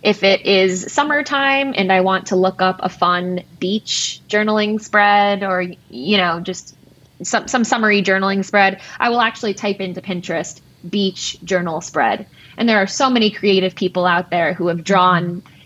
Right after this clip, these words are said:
you know, sandcastles and dolphins and whatever else you can imagine is that beach spread that's just waiting to happen in your journal.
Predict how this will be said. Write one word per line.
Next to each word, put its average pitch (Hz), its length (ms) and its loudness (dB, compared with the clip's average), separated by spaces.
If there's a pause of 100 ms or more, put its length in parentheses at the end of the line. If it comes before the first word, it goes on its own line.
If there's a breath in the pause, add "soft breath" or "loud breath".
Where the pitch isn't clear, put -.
you 196 120 0
know, 139 240 -2
sandcastles 175 1040 -2
and 170 140 -6
dolphins 180 800 -2
and 170 340 -8 (380)
whatever 214 400 2
else 202 240 2
you 202 80 -4
can 202 120 -4
imagine 180 520 -4
is 180 200 -6
that 180 500 -2
beach 196 260 -6 (240)
spread 180 380 -2
that's 175 180 -4
just 190 160 -8
waiting 185 280 -2
to 185 80 -4
happen 180 340 -2
in 175 120 -6
your 175 120 -4
journal. 175 500 -4